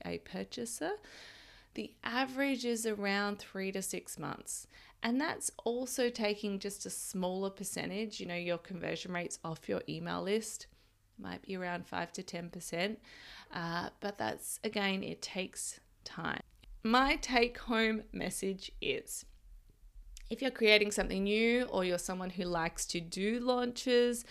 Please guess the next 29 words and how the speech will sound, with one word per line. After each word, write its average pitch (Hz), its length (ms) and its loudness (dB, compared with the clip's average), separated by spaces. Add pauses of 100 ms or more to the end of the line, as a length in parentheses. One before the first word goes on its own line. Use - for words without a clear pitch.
(400)
or 165 140 0
you're 160 140 4
working 208 500 8
on 196 160 0
something 180 640 -2
that 170 240 2
has 185 720 0 (540)
a 170 180 0 (120)
date, - 580 4 (640)
uh, 175 220 -2
in 170 100 -4
the 156 80 -4
future 226 420 0
where 185 120 4
you're 165 100 2
gonna 165 180 -2
put - 200 -6
it 170 120 -2
out 214 220 6
into 240 220 -2
the 220 80 2
world 214 220 6
and 185 140 -4
tell 262 240 -2
people 269 340 0
about 247 300 2
it, 254 240 0 (460)
you've 233 300 -8
got - 280 -4